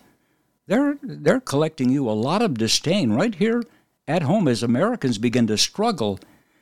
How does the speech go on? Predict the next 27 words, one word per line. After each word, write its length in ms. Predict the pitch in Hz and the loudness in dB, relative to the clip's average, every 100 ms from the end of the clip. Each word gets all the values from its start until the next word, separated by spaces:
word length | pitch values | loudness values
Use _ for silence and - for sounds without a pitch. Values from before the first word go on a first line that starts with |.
| _ _ | _ _
and 180 | 139 139 | 0 2
to 80 | 131 | 2
cope 460 | - - 220 208 117 | -2 0 2 2 -2
with 160 | 107 | -2
the 100 | 110 | -2
flood 460 | - - 220 247 165 | -4 -6 0 2 2
of 80 | 120 | -2
foreigners 640 | - 202 208 120 104 - - - | -4 -2 2 2 0 -4 -10 -8
who 120 | - | -2
have 200 | 226 262 | 0 0
no 260 | 285 294 294 | 0 0 0
right 320 | 254 240 247 | 2 0 0
to 100 | - | -4
be 240 | 175 254 214 | -2 0 2
here. 280 | 131 90 76 _ _ _ _ - | 0 -2 -6 _ _ _ _ -2
And 180 | 269 294 | 0 2
you 180 | 302 330 | 0 0
know 280 | 311 285 285 | 2 2 2
it. 300 | 117 - - _ _ _ _ _ | -2 -6 -20 _ _ _ _ _
You 220 | 147 247 | -4 0
and 140 | 269 156 | 2 2
your 200 | 120 107 | 2 0
robot 640 | 104 110 117 196 220 202 | -4 -4 0 2 0 -2
Secretary 720 | - 160 185 98 - 98 90 | 0 0 0 -2 -2 0 2
of 100 | 85 | 0
Homeland 500 | - 135 135 117 117 117 | 0 0 2 2 -2 -2
Insecurity 720 | 147 185 - 139 110 104 104 | 0 0 -2 -2 0 0 0